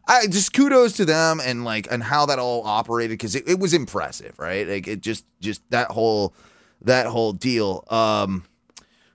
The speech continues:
then we, you know, obviously we, we left. Uh, oh, oh no, I gotta talk a couple of things. Um, uh, w-, the major one was, uh, food-wise in Amsterdam. I discovered something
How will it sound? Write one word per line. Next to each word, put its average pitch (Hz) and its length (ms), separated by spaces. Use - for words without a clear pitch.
then 254 200
we, 254 200
you 190 180
know, 175 140
obviously 160 440
we, 127 360
we 120 160
left. - 580
Uh, 107 280
oh, 143 160
oh 156 80
no, 135 120
I 113 100
gotta 113 140
talk 110 260
a - 40
couple 101 340
of 85 80
things. 82 380
Um, 76 500
uh, 90 260
w-, 95 540
the 147 140
major 156 340
one 117 360
was, 101 580
uh, 87 260
food-wise 110 880
in 92 120
Amsterdam. 78 760
I 92 120
discovered 95 560
something 80 600